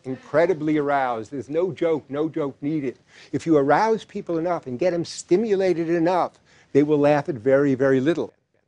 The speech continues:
This is another <laughs> cartoon from the Rejection Collection, Too Snug. That's like a cartoon about terrorism.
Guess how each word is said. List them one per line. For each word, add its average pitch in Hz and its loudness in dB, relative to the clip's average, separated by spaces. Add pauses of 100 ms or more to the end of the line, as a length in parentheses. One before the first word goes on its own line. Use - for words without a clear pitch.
This 151 -2
is 123 -2
another 139 4
<laughs> - -
cartoon 131 -2
from 117 -12
the 107 -6
Rejection 107 -6
Collection, 95 -14
Too 139 -2
Snug. 127 0 (3750)
That's - -10
like 123 -8
a 113 -12
cartoon 123 -4
about 123 -2
terrorism. 127 -2